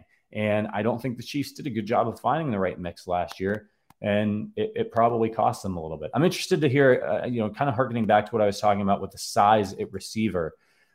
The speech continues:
Um, what do you guys prefer for this offense? 'Cause, look, the Chiefs had to make a big change, right? Um, you lose Tyreek Hill. Everything kinda revolves in this offense around Tyreek Hill and Travis Kelce. So now Tyreek Hill is gone.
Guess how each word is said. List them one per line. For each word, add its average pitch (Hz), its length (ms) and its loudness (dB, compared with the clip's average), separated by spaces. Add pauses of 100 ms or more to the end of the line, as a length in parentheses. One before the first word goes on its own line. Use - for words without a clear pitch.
Um, 104 560 6
what 165 160 6
do 254 80 4
you 190 180 6
guys 101 300 6
prefer 90 360 -4
for - 80 -6
this 82 160 -6
offense? 87 280 -2
'Cause, 196 160 2
look, 262 120 0
the - 80 -4
Chiefs - 220 -4
had 247 100 4
to 233 60 2
make 226 160 4
a - 40 -4
big 226 180 4
change, 123 380 0
right? 131 280 6 (240)
Um, 131 420 8 (1300)
you 151 220 4
lose 202 320 2
Tyreek 143 480 2
Hill. 92 420 -2 (420)
Everything 196 320 4
kinda 160 200 4
revolves 110 720 4
in 113 140 -2
this 101 160 -6
offense 98 320 0
around 85 240 -8
Tyreek 135 360 -2
Hill 104 260 0
and 95 140 -12
Travis 90 340 -6
Kelce. - 320 -14
So 131 140 -6
now 220 180 2
Tyreek 160 380 4
Hill 117 160 2
is 90 80 -4
gone. 78 300 -10